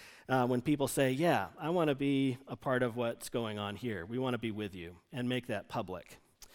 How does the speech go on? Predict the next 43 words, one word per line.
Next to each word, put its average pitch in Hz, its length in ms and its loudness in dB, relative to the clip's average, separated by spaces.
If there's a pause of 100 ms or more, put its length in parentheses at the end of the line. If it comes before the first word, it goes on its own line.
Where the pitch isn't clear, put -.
(400)
Uh, 147 100 8
next 175 320 8
Sunday 165 420 10
is, 151 160 10
of 151 140 -2
course, 165 240 6
the 160 100 2
Sunday 165 400 6
before 151 440 2
the 156 100 4
election. 143 680 4 (400)
And 135 100 -2
so 147 100 4
we 156 140 8
wanna 190 220 8
take 175 240 4
a 147 80 6
Sunday 170 480 8
out 147 180 8
of 151 100 4
our 151 140 8
year 143 420 4
to 143 500 2 (100)
just 220 260 2
kinda 180 320 4
steady 185 500 6
our 160 140 8
hearts 143 400 4
in 127 140 2
God's 135 400 4
Word 135 320 2
before 131 380 0
that 127 300 4
event. 117 460 0
I 135 160 2
know 151 220 4
from 135 200 0
talking 143 380 2
to 131 80 2
many 143 280 4
of 131 120 4
you 160 240 8
that 120 300 2